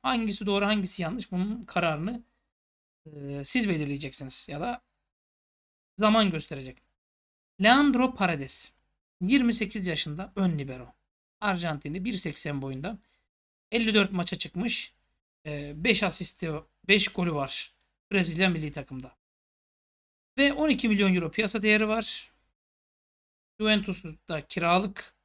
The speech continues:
diyor hani güncel kulübü. Paris Saint-Germain'in futbolcusu. Ve bu Paredes, e,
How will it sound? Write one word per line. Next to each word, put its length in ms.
diyor 100
hani 200
güncel 320
kulübü. 360
Paris 280
Saint-Germain'in 720
futbolcusu. 640
Ve 80
bu 120
Paredes, 720
e, 500